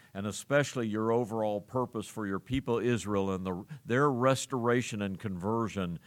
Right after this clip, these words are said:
and the day when you reign over them. We look forward to that because we know we'll be there too. So, Father, encourage our hearts by these things. Encourage our hearts by your love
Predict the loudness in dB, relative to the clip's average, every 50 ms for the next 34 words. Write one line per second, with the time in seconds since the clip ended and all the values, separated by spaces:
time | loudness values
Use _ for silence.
0 | -18 -20 -20 -14 -6 -6 -4 -2 -2 -2 -2 0 2 4 4 4 4 2 0 0
1 | 2 2 2 2 2 0 0 0 2 2 2 2 2 0 -2 -2 -2 -4 -4 -6
2 | -10 -16 -8 2 6 6 6 6 6 4 2 2 2 4 4 4 4 4 4 4
3 | 4 4 2 0 0 2 2 2 2 0 -2 0 2 2 2 2 2 2 2 2
4 | 2 0 2 2 0 0 -2 -4 -8 -10 -10 -10 -16 -20 -20 _ _ _ _ _
5 | -20 -18 -8 -6 -6 -4 -2 0 2 2 4 4 4 2 0 -4 -18 -20 -16 -10
6 | -8 -6 -2 2 4 4 4 6 6 6 6 6 8 8 6 6 6 4 0 2
7 | 2 2 4 2 0 0 0 -2 -2 -2 -2 -2 -2 -4 -4 -4 -2 0 0 0
8 | 2 2 2 2 2 4 4 2 2 2 0 -6 -2 0 0 0 0 0 0 0
9 | 2 2 2 0 -2 -10 -18 -12 -8 -4 0 2 4 4 4 2 2 -2